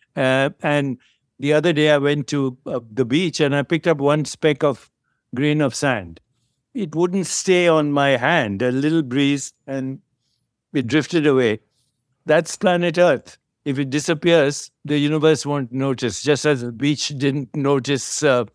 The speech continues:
this speck of dust drifting off into the atmosphere. On this planet is one species called Homo sapiens that's been around only for two hundred thousand years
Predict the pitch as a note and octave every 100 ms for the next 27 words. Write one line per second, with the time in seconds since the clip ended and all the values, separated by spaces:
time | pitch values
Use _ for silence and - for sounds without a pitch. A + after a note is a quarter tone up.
0 | _ C3+ A#2 - D3+ D3 C#3 A#2+ C3 A#2
1 | A#2 A#2 B2 - C#3 C3 A#2+ - _ _
2 | _ D3+ C3+ B2 C3+ A#2+ B2 B2 A#2+ G2+
3 | _ _ _ - B2 G2+ B2+ - G2 -
4 | - - - - F3+ F#3+ D#3+ G#3+ - -
5 | G3 F3+ D#3+ B2+ D#3+ D#3+ A#2 B2+ E3+ F#3
6 | - - F3 D3 C3+ G#2+ - D3 C#3 C#3
7 | B2 D3+ D3+ D#3+ D#3+ C3+ A2 A2+ - _
8 | _ - - - E3 E3 D#3+ D#3 D#3+ F3
9 | D#3+ E3 E3 D3+ B2 D#3 D3 C#3 C3+ C3
10 | B2 B2 A#2+ A#2+ G#2 G2